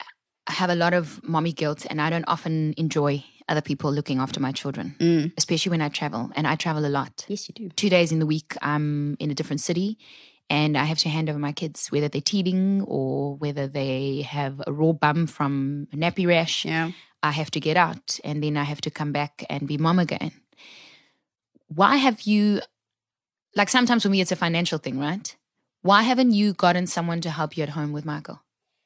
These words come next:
Speaker 2: Circumstance partly, um, because he was so sick for the first year of his life, and because, you know, his health issues were, were quite complicated,
Speaker 1: Mm.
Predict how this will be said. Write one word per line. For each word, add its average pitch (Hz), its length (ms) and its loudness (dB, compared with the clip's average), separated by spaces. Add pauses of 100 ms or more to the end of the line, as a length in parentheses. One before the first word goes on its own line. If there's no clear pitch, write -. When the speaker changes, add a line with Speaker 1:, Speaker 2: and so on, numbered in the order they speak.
(560)
Speaker 2:
Circumstance 370 840 4
partly, 233 640 4 (220)
um, 277 800 8
because 359 480 2
he 370 200 6
was 330 260 4
so 311 160 6
sick - 720 -2 (420)
for - 200 2
the 254 120 6
first - 640 2
year 220 640 4
of 233 120 2
his 214 200 2
life, 196 300 6
and 214 80 0
because, 220 420 0
you 214 60 -4
know, 208 140 0
his 208 160 -2
health 240 280 0
issues 196 380 -4
were, 180 340 -2 (480)
were 220 140 -2 (180)
quite 269 360 2
complicated, 214 800 0
Speaker 1:
Mm. 175 360 -6